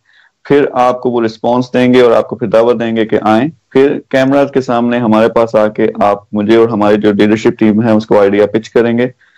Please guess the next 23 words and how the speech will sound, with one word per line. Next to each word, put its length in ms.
और 200
हमने 240
वहीं 340
बता 320
देना 220
है 80
कि 120
कौन 240
से 140
business 380
में 80
हम 160
invest 340
कर 80
रहे 140
हैं 60
और 60
किसके 220
साथ 180
मिलकर 260
काम 240
करेंगे। 280
लेकिन 480